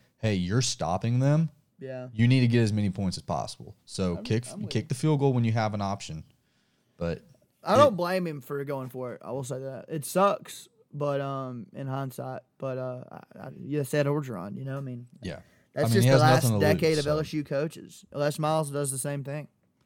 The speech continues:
Speaker 1: Yeah, again, he has nothing to lose in that game. I'm sure he really wanted to win that, and,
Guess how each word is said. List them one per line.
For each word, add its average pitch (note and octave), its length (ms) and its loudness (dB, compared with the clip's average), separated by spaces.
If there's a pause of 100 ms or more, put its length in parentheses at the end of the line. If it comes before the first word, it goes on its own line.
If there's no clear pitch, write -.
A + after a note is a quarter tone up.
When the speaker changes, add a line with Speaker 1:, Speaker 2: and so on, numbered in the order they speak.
(460)
Speaker 1:
Yeah, F#2+ 140 -4
again, B2+ 300 6
he A#2 80 6
has A#2+ 200 4
nothing A#2+ 300 4
to G#2 80 2
lose G2+ 240 0
in G#2 80 -2
that G2 180 -2
game. F#2+ 380 0 (380)
I'm G2 100 -2
sure A2+ 260 0
he A2 140 4
really G2+ 320 0
wanted F#2+ 260 0
to F#2 40 0
win F#2 180 0
that, G2 300 -2
and, F2 200 -8